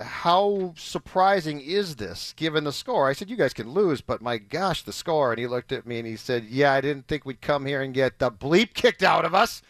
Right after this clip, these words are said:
That was about as close to an answer as I got. So there were no answers. So, Randy, go for it. Call the league today.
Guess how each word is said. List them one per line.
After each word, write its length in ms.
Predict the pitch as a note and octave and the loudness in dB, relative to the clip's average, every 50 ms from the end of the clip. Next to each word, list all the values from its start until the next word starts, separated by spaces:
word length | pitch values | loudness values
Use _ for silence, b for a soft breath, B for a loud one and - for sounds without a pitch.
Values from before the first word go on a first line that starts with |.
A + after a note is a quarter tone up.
| b b b b b | b b b b b
That 140 | - F#3+ A3+ A#3+ | 2 4 4 4
was 120 | A#3+ A3+ | 4 2
about 200 | A#3 G#3+ G#3+ G#3+ | 2 2 2 2
as 100 | G3+ - | 0 -4
close 300 | - - A3 A3+ G#3+ - | -2 0 2 2 2 0
to 160 | - G#3 G3+ | -2 -2 0
an 60 | G3 | 2
answer 380 | G3 G3 G3 F3+ - D#3+ E3 - _ | 2 2 2 0 -2 -8 -10 -4 _
as 180 | D3+ D#3 D#3+ D3 | 2 2 4 4
I 160 | D#3 D3 C#3+ | 2 0 2
got. 300 | C3 C#3 B2 A2 F2+ - _ _ _ _ _ _ _ _ _ | 2 2 2 2 0 -2 _ _ _ _ _ _ _ _ _
So 240 | - - - D3+ D3 | -4 2 4 4 4
there 140 | D3 D#3 D3+ | 4 2 2
were 200 | D3+ D#3 D3 C#3+ | 2 0 0 0
no 340 | C3+ C3+ D#3 F3 G#3+ A3 A3 | 0 4 4 6 6 6 4
answers. 420 | G3 F3 D#3 - - G2 - - - | 2 0 -4 -6 -10 -18 -20 -20 -10
So, 320 | - D3 C#3 C3+ C3+ B2 - _ _ _ _ _ - | -8 -6 -4 -4 -4 -6 -8 _ _ _ _ _ 2
Randy, 340 | C#3+ E3+ F#3 G3+ G3+ A3+ | 4 4 4 4 2 0
go 280 | F#3+ D3+ F#3 G3 G3 F3 | 2 4 4 4 4 2
for 260 | - - D3+ B2 F#2+ | -2 -4 -4 -4 -4
it. 80 | - - _ _ _ | -6 -8 _ _ _
Call 300 | - - D#3+ E3+ G#3 A3+ | 0 4 4 4 6 4
the 100 | A#3 A3+ | 2 0
league 220 | A#3 A#3 A3+ G3 | 0 -2 -4 -4
today. 400 | A#3 F#3+ F#3+ E3+ E3 E3 E3+ D#3+ | 0 2 4 4 6 4 2 0